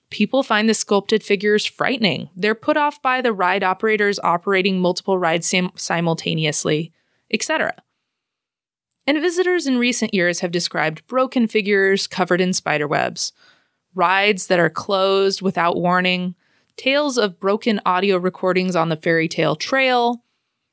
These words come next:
stories about the train engine being so poorly maintained that it spewed clouds of toxic fumes back at the first rows of riders. Visitors have complained about the short opening times of the gift shop. And of course, there were complaints about the diving horse.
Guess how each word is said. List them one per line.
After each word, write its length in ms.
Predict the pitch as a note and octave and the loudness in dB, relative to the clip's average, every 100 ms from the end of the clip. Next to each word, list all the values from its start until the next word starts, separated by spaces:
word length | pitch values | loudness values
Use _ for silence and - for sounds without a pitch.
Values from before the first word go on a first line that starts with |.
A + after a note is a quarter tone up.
| _ | _
stories 460 | - - F4+ G4 F#4 | -6 -2 2 2 2
about 160 | E4 E4+ | 2 0
the 60 | |
train 360 | - - G#3 C#4 | 0 0 2 2
engine 340 | F#3 F3 E3 | 2 2 0
being 220 | D#3+ E3 | 2 0
so 340 | F3 - A3 B3+ | 0 0 0 0
poorly 360 | - A#3+ A#3+ | 0 2 4
maintained 540 | A3 F#3 F3 G3+ G3+ F#3 | 4 2 2 2 2 2
that 140 | F3 | 2
it 120 | - | 2
spewed 640 | - - - G#3 A3+ B3 - | 0 -2 -2 -2 2 0 -2
clouds 500 | - - G3 G#3+ F#3 | -4 0 2 2 0
of 100 | F3 | -4
toxic 600 | - - G3+ - A3 - | -4 -2 -2 0 -2 -2
fumes 460 | - A#3+ G3 D3 | 0 2 2 0
back 280 | - E3 - | -2 0 0
at 80 | F#3 | -2
the 80 | D#3+ | -4
first 360 | - F3 D#3+ E3+ | 0 0 0 0
rows 220 | E3 D#3+ | 2 2
of 120 | D3+ | 0
riders. 600 | D#3 F3 - - - - _ _ _ _ _ _ _ _ _ | 0 0 0 -4 -6 -6 _ _ _ _ _ _ _ _ _
Visitors 460 | G#3 A3+ C4+ C#4+ C#4 | -4 -2 0 2 0
have 160 | C4+ | -2
complained 420 | - C#4 C#4+ D4 C#4+ | 0 0 2 2 2
about 160 | C4+ | 0
the 60 | C4+ | 0
short 400 | - C#4+ D#4 - - | 0 0 -2 -2 -2
opening 360 | C#4+ C4+ B3+ | 0 2 0
times 380 | B3+ B3+ C4 B3+ | 0 0 0 0
of 100 | G3+ | 0
the 80 | E3+ | 0
gift 260 | D3+ D4 | 0 0
shop. 420 | - - - - - _ _ _ _ | 0 -2 -4 -12 -14 _ _ _ _
And 160 | - F4 | -2 0
of 100 | E4+ | 0
course, 480 | - G#3 G3+ - - | 2 4 4 0 -4
there 180 | F#3 G3 | 0 2
were 100 | F#3+ | 2
complaints 480 | G3 G3 - E3+ F3+ | 2 2 4 2 2
about 260 | F3 D#3 | 2 0
the 80 | - | 0
diving 420 | D#3+ B2+ B2+ D3+ | -2 0 -2 -4
horse. 640 | D#3 G3 F#3 - - - | -2 2 2 2 -2 -4